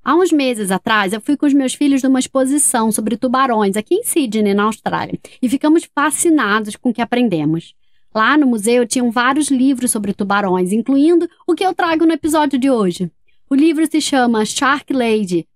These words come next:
ou Madame Tubarão, a verdadeira história de como Eugenie Clark se tornou a cientista mais destemida dos oceanos. Escrito por Jess Keating, ilustrado por Marta Alvarez Mingues e ainda não publicado no Brasil, por isso eu traduzi e adaptei especialmente pra esse episódio.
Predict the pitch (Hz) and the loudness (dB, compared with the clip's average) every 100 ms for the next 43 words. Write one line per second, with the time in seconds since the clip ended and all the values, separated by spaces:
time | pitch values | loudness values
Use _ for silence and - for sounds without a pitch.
0 | - 302 302 311 _ 320 330 269 269 269 | -2 0 0 -2 _ -2 0 2 2 0
1 | 262 254 254 226 214 - 240 240 247 240 | 0 0 2 0 -2 -2 -2 0 0 0
2 | 254 247 277 - 269 269 254 262 285 277 | 0 0 -4 0 0 2 0 -2 2 2
3 | 277 247 320 349 - 302 277 254 277 277 | 2 2 2 2 0 0 0 0 -4 -4
4 | 262 269 269 247 - 240 247 240 226 - | 0 2 2 0 -2 -2 0 -2 -4 -2
5 | 214 214 254 233 254 - 294 262 233 214 | 0 2 0 0 -2 0 0 2 0 -4
6 | 214 226 214 - 262 190 175 170 - _ | -2 -2 -2 0 0 0 0 -2 -6 _
7 | - - - 240 311 311 294 294 277 247 | -20 -10 -6 -2 0 -2 0 -2 0 0
8 | 262 269 - - 269 - 262 - _ 262 | 0 -2 -4 -2 -2 0 -4 -4 _ -2
9 | 269 - 254 254 - 262 240 254 262 - | -2 0 -2 -2 0 0 2 2 0 -2
10 | 262 269 262 254 254 226 226 226 233 269 | 0 2 2 0 0 0 0 0 0 0
11 | - _ - - 269 277 269 254 240 226 | -2 _ -16 -2 2 2 2 0 0 -2
12 | 262 240 208 220 226 269 269 392 359 349 | -2 -2 -2 -2 0 0 0 -2 -2 -2
13 | 339 302 277 294 277 254 254 - 233 233 | 0 0 0 0 0 0 -2 -2 -4 -2
14 | 226 220 254 254 214 202 - 247 214 180 | -4 -2 0 0 0 -4 -4 -2 -2 -4
15 | - 214 202 165 156 | -6 -4 -2 -4 -6